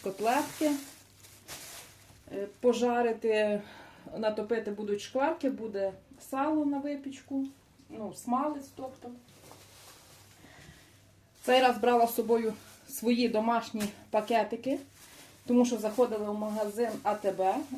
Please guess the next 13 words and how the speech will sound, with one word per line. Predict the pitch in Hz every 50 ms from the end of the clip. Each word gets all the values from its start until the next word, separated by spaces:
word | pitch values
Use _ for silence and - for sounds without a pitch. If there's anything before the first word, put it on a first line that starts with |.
| - -
і | 214 220 226 214 202 196 190 - - - - - -
там | - 233 226 226 214
по, | 220 - 214 208 202 - - - - - - - - _ _ _ - - - - _ - - - -
а | - 202
що | - - - - -
по? | - - 180 160 120 - - - - - - - - - - - - - -
Блін, | - 190 208 202 196
ми, | 202 233
е, | 247 240 226 190 190 214 214 - - - - -
чек | - - 269 285 302 - - - - - - - - -
сьогодні | 220 214 233 247 247 247 240 226
забули | 220 220 220 214 220 196 175
взяти. | 165 160 156 165 151 147 147 -